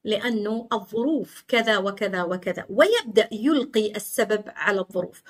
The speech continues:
ولكن صدقوني، الحقيقة هي أن الأمر دائما يعتمد على قرار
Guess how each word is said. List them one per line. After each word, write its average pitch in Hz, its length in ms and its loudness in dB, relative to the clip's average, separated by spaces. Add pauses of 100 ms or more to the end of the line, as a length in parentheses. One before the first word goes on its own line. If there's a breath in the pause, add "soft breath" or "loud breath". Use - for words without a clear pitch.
(280 loud breath)
ولكن 247 340 6
صدقوني، 247 760 0 (300 loud breath)
الحقيقة 247 720 2
هي 190 300 0 (320)
أن 220 220 0
الأمر 262 520 4 (380)
دائما 240 640 4
يعتمد 233 760 2 (240 loud breath)
على 202 260 2
قرار 226 680 4